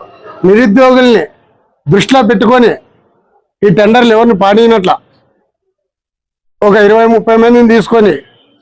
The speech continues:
వాళ్ళతోనే కలెక్షన్ కోటి రూపాయలు చేసినా కానీ మాకు చాలా సంతోషపడతాము. ఎవరు ఎప్పుడు అప్పులు పెట్టరు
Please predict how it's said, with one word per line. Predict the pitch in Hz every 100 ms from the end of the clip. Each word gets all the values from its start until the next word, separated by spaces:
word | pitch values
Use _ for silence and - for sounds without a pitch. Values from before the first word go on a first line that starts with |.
| _ _ _ -
వాళ్ళతోనే | - 190 226 262 262
కలెక్షన్ | 214 220 - 254 233 156 _ _ _ _ -
కోటి | 233 262
రూపాయలు | 254 269 262
చేసినా | 254 247 247 240
కానీ | 247
మాకు | 285 247 -
చాలా | 202 208
సంతోషపడతాము. | 185 190 233 214 220 190 208 254 302 _ _ _ _ - 185
ఎవరు | 247 277 285
ఎప్పుడు | 277 240 - 269
అప్పులు | 202 - 254
పెట్టరు | - 208 - 262 320